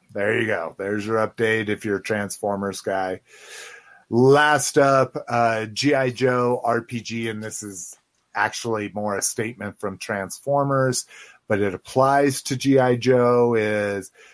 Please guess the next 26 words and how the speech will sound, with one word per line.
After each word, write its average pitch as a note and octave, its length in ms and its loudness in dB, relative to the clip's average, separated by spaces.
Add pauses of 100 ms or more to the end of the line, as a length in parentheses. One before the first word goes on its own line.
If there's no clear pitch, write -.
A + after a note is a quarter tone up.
(160)
no, C#3+ 320 4
you're D#3 180 2
not C#3+ 220 2
gonna C3 160 -4
play B2 240 0
as A#2 140 0
Optimus A2 560 -2
Prime A#2 440 -2
or A2 120 -2
anything G#2+ 420 -6
like G2 240 -8
that. A2 420 -6
You G2 120 -18
get A#2+ 220 -4
to - 100 -16
pick B2+ 200 -4
up A#2+ 200 -2
your G#2+ 180 0
own B2+ 200 -2
character, A#2+ 760 -2 (360)
what A#2 200 0
kind B2 240 2
of G#2+ 100 -2
vehicle C3+ 720 2
you're B2+ 340 2
going B2+ 500 -4